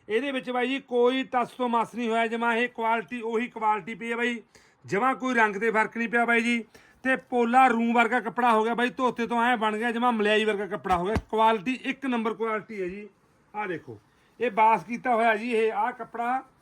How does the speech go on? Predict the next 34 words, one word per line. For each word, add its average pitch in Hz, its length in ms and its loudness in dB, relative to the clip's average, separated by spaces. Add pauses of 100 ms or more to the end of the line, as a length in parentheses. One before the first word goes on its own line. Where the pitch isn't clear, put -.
(540)
ਆਪਾਂ 233 280 -6
ਤੁਹਾਨੂੰ 233 200 -6
ਜਿਹੜਾ 247 140 -4
ਦਿਖਾਇਆ 208 420 -6
ਤੁਹਾਨੂੰ, 226 280 -6
ਇਹ, 233 260 -2 (520)
ਇਹ 240 120 0
ਸਰਫ 196 300 -2
ਪਾ 220 200 0
ਕੇ 220 120 -2
ਵਾਸ਼ 220 260 4
ਕੀਤਾ 214 280 0
ਹੋਇਆ 214 140 4
ਬਾਈ 214 140 2
ਜੀ। 226 160 -4
ਆਹ 220 180 4
ਸਿਰਾ 190 240 2
ਦੇਖ 165 160 0
ਲਓ, 113 160 -6 (760)
ਇਹ 208 120 2
ਤੇ 269 160 2 (120)
ਪੂਰਾ 247 320 6
ਇੱਕ 240 220 0
ਪਰਸੈਂਟ 220 520 -2
ਵੀ 247 120 -2
ਬਾਈ 240 200 2
ਜੀ 247 80 -2
ਫਰਕ 208 300 -2
ਨਹੀਂ 233 140 -2
ਪਿਆ 226 180 2
ਇਹ 226 100 2
ਤੇ 247 140 2
ਰੰਗ 214 240 4
ਦਾ। 170 240 0